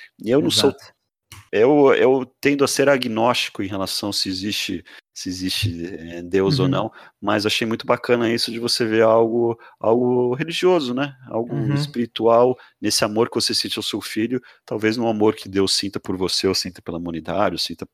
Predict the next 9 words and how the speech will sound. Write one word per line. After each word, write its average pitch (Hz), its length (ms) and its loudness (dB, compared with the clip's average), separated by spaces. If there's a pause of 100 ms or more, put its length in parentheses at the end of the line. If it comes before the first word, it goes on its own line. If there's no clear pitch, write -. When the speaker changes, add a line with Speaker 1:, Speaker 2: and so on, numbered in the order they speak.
(100)
Speaker 1:
pelos 117 220 -6
Speaker 2:
Isso. - 160 -8
Speaker 1:
seres - 200 -20
vivos. 95 380 -4 (540)
Muito 95 540 -4
legal, 101 480 4 (360)
muito 95 320 -4
legal 107 340 4
mesmo. 95 360 -4